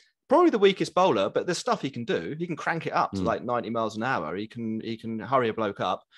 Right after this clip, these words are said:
Speaker 1: Harshal Patel can bowl about forty-seven different variations, and, and Yuzi Chahal's, like, a, a, a great leg spinner who can spin the ball both ways. Like, it's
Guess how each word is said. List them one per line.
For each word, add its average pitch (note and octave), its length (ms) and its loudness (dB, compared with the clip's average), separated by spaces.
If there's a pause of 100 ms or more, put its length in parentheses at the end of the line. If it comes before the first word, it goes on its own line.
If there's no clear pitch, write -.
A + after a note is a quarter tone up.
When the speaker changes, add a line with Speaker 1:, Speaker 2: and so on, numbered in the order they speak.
(180)
Speaker 1:
Harshal F3 280 2
Patel C3 280 -2
can A2+ 120 -14
bowl A2+ 140 -2
about - 240 -6
forty-seven A2 640 -4
different G#2 260 -8
variations, G2+ 760 -6
and, G2+ 160 -8
and A2 140 -4
Yuzi A#2+ 240 -4
Chahal's, G#2 640 -2
like, F#2+ 180 -6
a, F#2 720 -6
a, D2 60 -8
a F#2 60 -8
great G#2+ 280 -4
leg F#2+ 160 -6
spinner E2+ 220 -8
who F2 80 -10
can - 80 -20
spin G2 180 -8
the G2 60 -10
ball A2+ 180 -4
both - 240 -8
ways. - 300 -10 (340)
Like, G#2+ 180 -4
it's - 200 -6